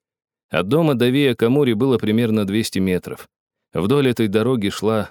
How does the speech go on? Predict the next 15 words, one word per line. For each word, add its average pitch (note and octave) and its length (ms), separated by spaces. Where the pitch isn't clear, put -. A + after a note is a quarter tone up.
зловонная G2 760
канава G2 460
со F2+ 160
стоячей F2+ 480
водой F2+ 400
и D#2 100
росли G2 320
тополя. D2+ 540
Мы G#2 160
с A2 80
братом C3 420
рулеткой A#2 460
отмерили A2+ 440
сто - 200
метров, G2 520